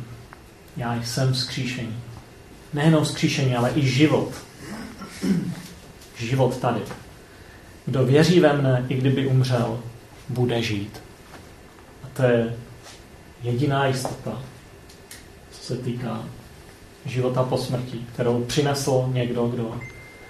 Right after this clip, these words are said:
kdo ho zakusil a kdo se vrátil. Takže je tady nový začátek, nová naděje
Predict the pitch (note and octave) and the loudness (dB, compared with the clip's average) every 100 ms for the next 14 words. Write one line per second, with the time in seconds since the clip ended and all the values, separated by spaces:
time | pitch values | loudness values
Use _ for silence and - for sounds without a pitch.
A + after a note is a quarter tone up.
0 | - - - - - - - - - - | -20 -20 -20 -20 -20 -20 -20 -20 -10 2
1 | D3 D#3+ E3 - F#3 - C#3+ A#2+ - - | 8 10 10 8 6 4 4 4 2 -2
2 | - B2 A#2+ - - A#2 A2 A2+ A2 A#2 | -4 -2 -2 0 2 2 0 -2 -6 -6
3 | C3 - - - - - - - - - | -10 -14 -20 -20 -20 -20 -20 -20 -20 -20
4 | - - - - - - - - - - | -18 -18 -18 -20 -20 -20 -18 -18 -18 -20
5 | - - - - - - - - - - | -20 -20 -20 -20 -20 -20 -20 -20 -20 -20
6 | - - - - - - - - - - | -20 -20 -18 -18 -18 -16 -18 -18 -20 -20
7 | - - B2+ C3+ D3+ D#3 F3 F3 F3+ F#3 | -12 -2 0 6 6 8 10 10 10 10
8 | F#3 - A3+ A#3 C#3+ B2+ C#3 C#3+ D#3+ D#3 | 8 8 6 6 4 2 4 6 8 6
9 | D#3 E3 C3 C#3 | 6 6 4 2